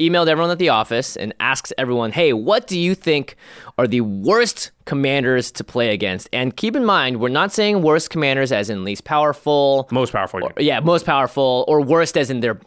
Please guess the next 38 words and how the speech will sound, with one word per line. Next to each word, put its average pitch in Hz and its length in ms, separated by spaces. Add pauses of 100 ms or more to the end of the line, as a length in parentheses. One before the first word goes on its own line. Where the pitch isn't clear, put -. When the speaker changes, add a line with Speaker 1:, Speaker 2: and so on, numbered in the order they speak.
(260)
Speaker 1:
bad. 127 400
We're 135 160
saying 147 320
worst 135 300
as 117 100
in 120 220
it - 240
just - 360
is 120 140
not 117 400
necessarily 110 580
gonna 104 160
be 98 240
a 98 120
great 135 320
time 127 180
for 110 100
you 123 160
across 123 280
the 107 80
table 113 220
because 107 260
you 151 100
are 123 60
fighting 208 360
against 151 280
the 135 100
odds 110 260
'cause 113 140
they're 101 160
so 139 240
powerful 117 640
or 120 140
so 143 220
whatever 143 480
it 127 80
is, 127 160
oppressive, 110 540